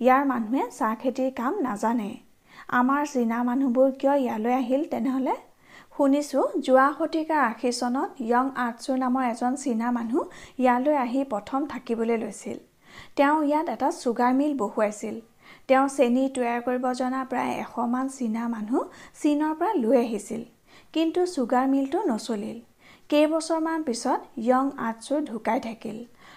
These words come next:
লগত অহা বনুৱাবোৰ ইয়াতে থাকি গ'ল। জাহাজৰ পৰা পলাই অহা চীনা নাবিক কিছুমানো ইয়াত থাকি গ'ল। এনেকৈ মাজে মাজে চীনৰ পৰা, বিশেষকৈ পুৱংটুঙৰ পৰা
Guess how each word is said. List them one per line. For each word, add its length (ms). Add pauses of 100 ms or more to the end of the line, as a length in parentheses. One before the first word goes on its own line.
লগত 440
অহা 260
বনুৱাবোৰ 580
ইয়াতে 400
থাকি 340
গ'ল। 200 (600)
জাহাজৰ 540
পৰা 180
পলাই 460
অহা 260
চীনা 460
নাবিক 440
কিছুমানো 520 (420)
ইয়াত 240 (140)
থাকি 340
গ'ল। 220 (500)
এনেকৈ 440
মাজে 320
মাজে 300 (120)
চীনৰ 360
পৰা, 220 (300)
বিশেষকৈ 520 (220)
পুৱংটুঙৰ 680
পৰা 260